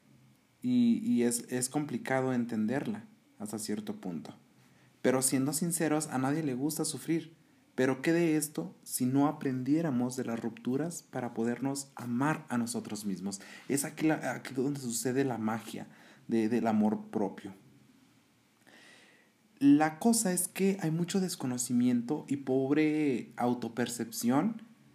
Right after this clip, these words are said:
a tal punto de que tu pareja o la, o la persona que esté cerca de ti, eh, se aprovecha de estas debilidades y puede llegar a destruirte totalmente.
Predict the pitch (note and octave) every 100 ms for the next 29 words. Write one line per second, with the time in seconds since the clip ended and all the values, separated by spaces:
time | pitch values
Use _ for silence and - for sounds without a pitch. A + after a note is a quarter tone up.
0 | - _ _ _ _ _ - B2+ D#3+ D#3+
1 | E3 D#3 D#3+ D3+ C3 - - A2 B2 D3+
2 | D3+ B2+ A#2 A2+ A2 A#2 A#2 A#2 A#2 A#2
3 | D3 D#3 D#3 G#2+ - C#3 C#3+ C#3+ - C#3+
4 | C#3+ B2 A#2 - A2+ A2+ - A2+ D#3 -
5 | - _ _ _ _ _ _ _ - -
6 | - _ _ _ _ - - B2 A#2+ -
7 | - C#3 - A2+ A2+ C3 C3+ C3+ C3+ -
8 | - _ _ _ G#2+ A2+ A#2 A2+ - -
9 | B2+ B2+ - B2 A#2+ A2 A#2 A2 A2+ C3
10 | D3+ F#3+ - - - - G#2+ C#3 D3 E3+
11 | B2 B2 C#3 - - C3 B2 - - A2+
12 | A#2 B2 - C#3+ D3+ - - - B2 A2+
13 | G#2 -